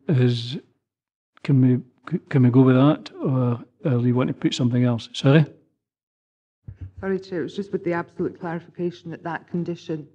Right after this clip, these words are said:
Speaker 2: um, o-, of the formation of the Sports Hub is not gonna jeopardise the external funding or the progress of anything. 'Cause I, I think it sends out the wrong message that a community group has done a cracking job of raising a hundred and fifty thousand pounds for a facility which we own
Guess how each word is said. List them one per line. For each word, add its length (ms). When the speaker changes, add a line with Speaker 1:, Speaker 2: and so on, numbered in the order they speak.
Speaker 2:
um, 440
o-, 80
of 260
the 80
formation 540
of 80
the 60
Sports 380
Hub 180
is 120
not 200
gonna 160
jeopardise 540
the 100
external 540
funding 480
or 140
the 100
progress 580
of 80
anything. 400
'Cause 160
I, 120
I 40
think 220
it 80
sends 240
out 160
the 80
wrong 300
message 440
that 180
a 60
community 460
group 400
has 160
done 240
a 180
cracking 560
job 260
of 120
raising 480
a 20
hundred 240
and 120
fifty 240
thousand 440
pounds 300
for 100
a 40
facility 540
which 220
we 240
own 380